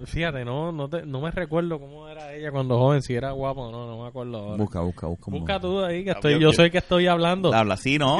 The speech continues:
Speaker 2: Tú eres el deportista aquí.
Speaker 1: <laughs>
Speaker 2: Tú eres mister Sports.
Speaker 1: Pero, pero sí, pues, ¿sabes? Sí, ¿no? Ella fue una buena tenista. Eh, pero en cuestión individual, pues ella no ha logrado lo que ha logrado Mónica Puig en,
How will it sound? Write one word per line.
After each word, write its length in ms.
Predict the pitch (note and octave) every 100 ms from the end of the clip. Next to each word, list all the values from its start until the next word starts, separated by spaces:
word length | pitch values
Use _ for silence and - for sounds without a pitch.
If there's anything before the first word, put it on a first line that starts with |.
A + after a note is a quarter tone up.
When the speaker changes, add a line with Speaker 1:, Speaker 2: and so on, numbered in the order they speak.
| D3
Speaker 2:
Tú 60 |
eres 120 | B2 A#2+
el 160 | A#2+
deportista 600 | A#2+ C#3 C3 C#3 C#3 -
aquí. 160 | F3+ B2+
Speaker 1:
<laughs> 540 | G3+ - - G#3+ -
Speaker 2:
Tú 60 | -
eres 120 | A2+
mister 300 | B2+ C3 C#3+
Sports. 560 | C3 - B2 G2+ - - G#3+ A3+ G3 F#3 D#3+
Speaker 1:
Pero, 760 | D3+ D3 C#3+ C3+ C3 C3 B2+ - - C#3 C#3+
pero 220 | D3 C#3
sí, 220 | F3 F3+
pues, 400 | D#3+ C#3+ C3 B2+ B2+ - G2+
¿sabes? 360 | C#3 D#3 C#3+ A#2+
Sí, 180 | B2+ C#3
¿no? 360 | E3 D3+ G#3
Ella 420 | A3 C#3+ C#3 C3+ C3
fue 160 | -
una 100 | C3+
buena 220 | C#3+ C#3+ C#3
tenista. 680 | C3 A#2+ F#3+ - C#3+ C#3 C3+ - - - -
Eh, 920 | C3+ C3+ B2+ B2 B2 A#2 A#2 A2+ G#2+ G#2+ G#2+ - - _ C#3+ C3
pero 360 | C3 B2+ B2
en 200 | A#2+ A#2+
cuestión 600 | A#2 B2+ - A#2+ B2+ D#3
individual, 560 | F3+ F#3 F3+ D#3+ C#3+ F3
pues 200 | A#3+ E3
ella 260 | C3+ C#3
no 140 | D3+ D3+
ha 40 |
logrado 400 | D3+ D3+ C#3+ D#3+
lo 100 | F3
que 80 | E3
ha 100 | D3
logrado 400 | C#3+ C#3 C#3+ D#3
Mónica 300 | D3+ D3 D#3
Puig 300 | C#3+ C#3 E3+
en, 420 | F3 C#3+ B2 G#2+